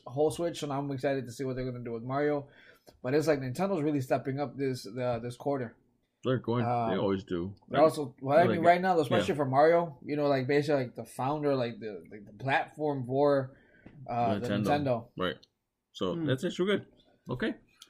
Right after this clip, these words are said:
Speaker 3: Titans. I've showed a picture of what Red Hood would look like in the Titans cartoon, in the Titans T V series
Speaker 1: There you go.
Speaker 3: on the D C, uh, show.
Speaker 2: How does it look?
Speaker 3: Pretty good. I like.
Speaker 2: Pretty
Speaker 3: they
Speaker 2: on
Speaker 3: haven't
Speaker 2: point?
Speaker 3: showed the,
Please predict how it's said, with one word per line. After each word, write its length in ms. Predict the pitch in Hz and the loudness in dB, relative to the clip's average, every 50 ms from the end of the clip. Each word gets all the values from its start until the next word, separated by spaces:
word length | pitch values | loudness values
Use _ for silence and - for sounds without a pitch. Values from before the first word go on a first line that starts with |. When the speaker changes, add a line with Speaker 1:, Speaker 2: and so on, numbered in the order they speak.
| _ - | _ -4
Speaker 3:
Titans. 500 | - 190 214 208 - 151 131 123 120 117 - - _ _ _ _ _ _ _ _ _ _ _ _ _ - | -2 -2 -2 0 0 0 0 0 0 -2 -6 -12 _ _ _ _ _ _ _ _ _ _ _ _ _ -6
I've 120 | 156 135 127 | -4 -4 -2
showed 180 | - 156 151 | -2 -2 -2
a 40 | 147 | -2
picture 300 | 131 - 147 143 - 143 | -2 -4 -4 -4 -2 -2
of 80 | 131 123 | -2 0
what 220 | 127 123 123 117 | 0 0 0 0
Red 180 | 127 135 139 127 | 0 0 0 0
Hood 220 | 123 127 120 117 | 0 0 0 -2
would 100 | 120 120 | -2 -4
look 240 | 120 123 120 120 - | -2 -4 -4 -4 -4
like 160 | 127 120 117 - | -6 -6 -6 -8
in 140 | 220 165 135 | -8 -4 -2
the 100 | 131 127 | -2 -2
Titans 400 | 127 - 135 131 131 135 123 123 | -2 -2 -4 -4 -2 -4 -6 -4
cartoon, 520 | - 127 120 123 - 131 127 131 139 156 151 | -4 -4 -6 -4 -4 -4 -4 -2 -2 -2 -2
in 120 | 131 127 | -2 -2
the 80 | 123 117 | -2 -2
Titans 480 | - 139 135 131 131 139 131 127 127 | -2 -2 -4 -2 -2 -2 -2 -2 -2
T 160 | - - 135 127 | -4 -4 -4 -2
V 140 | 127 131 131 | -2 -2 -4
series 580 | 127 - 127 117 113 113 117 120 123 - _ - | -4 -8 -10 -10 -10 -10 -12 -12 -14 -16 _ -10
Speaker 1:
There 100 | - 139 | -6 -6
you 60 | 156 131 | -4 -2
go. 240 | 131 175 214 202 - _ - - - - | -2 -2 -4 -6 -12 _ -20 -16 -10 -4
Speaker 3:
on 80 | 131 | -2
the 100 | 123 120 113 | -2 -2 -2
D 180 | - 143 127 | -2 -2 -2
C, 360 | 127 - 135 127 123 120 120 120 | -2 -4 -4 -4 -4 -4 -4 -4
uh, 260 | 117 117 113 113 113 | -4 -4 -6 -8 -10
show. 320 | - - - 151 139 127 - - _ _ _ _ _ - | -12 -8 -6 -6 -6 -6 -8 -14 _ _ _ _ _ -6
Speaker 2:
How 140 | 120 117 | -4 -2
does 80 | 117 104 | -2 -2
it 40 | 104 | 0
look? 240 | 107 113 107 - - _ _ _ _ _ _ _ _ _ _ _ _ _ _ | -2 -2 -2 -4 -8 _ _ _ _ _ _ _ _ _ _ _ _ _ _
Speaker 3:
Pretty 180 | - 277 285 - | -2 -2 -2 -2
good. 160 | 311 294 214 - | -4 -8 -6 -6
I 80 | 139 143 | -6 -6
like. 180 | - 339 320 - _ _ - | -6 -8 -10 -12 _ _ -6
Speaker 2:
Pretty 180 | - - 120 120 | -2 0 2 4
Speaker 3:
they 60 | - | 4
Speaker 2:
on 60 | 175 | 4
Speaker 3:
haven't 140 | 170 170 156 | 4 4 2
Speaker 2:
point? 100 | 156 156 - | 2 0 0
Speaker 3:
showed 180 | - 165 156 | 0 -2 0
the, 200 | 143 135 123 127 | 0 -2 -2 -4